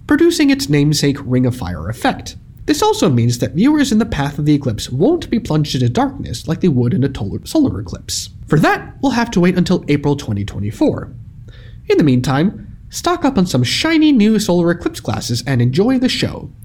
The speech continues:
safely. Of course, those are just the events we know will take place this year. A new year means countless more exciting discoveries that we have no idea about right now. So keep your eyes on the sky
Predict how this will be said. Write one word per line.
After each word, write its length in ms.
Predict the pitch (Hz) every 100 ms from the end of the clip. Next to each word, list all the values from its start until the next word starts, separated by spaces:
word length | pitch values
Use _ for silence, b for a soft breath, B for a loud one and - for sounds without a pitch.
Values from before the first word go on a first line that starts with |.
| -
safely. 580 | - 240 - 85 - - - - - - - B B
Of 140 | 233
course, 360 | 311 285 - - B B B B
those 320 | 160 359 403
are 60 | 269
just 260 | - 180 -
the 100 | 135
events 340 | 120 120 -
we 140 | 123
know 260 | 117 233 170
will 180 | 123 107
take 260 | - -
place 260 | - 92 -
this 220 | - -
year. 280 | 80 78 - - - B B B 139
A 60 |
new 200 | 135 254
year 280 | 311 277 285
means 260 | 165 135 139
countless 500 | - 330 302 277 190
more 180 | 202
exciting 380 | 190 - 156 156
discoveries 520 | 139 - 104 113 117
that 140 | - -
we 80 | 277
have 140 | 269
no 360 | 170 214 330 311
idea 280 | 302 285
about 280 | 135 98 101
right 220 | 110 104
now. 300 | 101 98 - - - B B B B B
So 160 | - 113
keep 240 | - 302
your 140 | 302 269
eyes 240 | 254 262
on 100 | 254
the 80 | 269
sky 380 | 269 - 98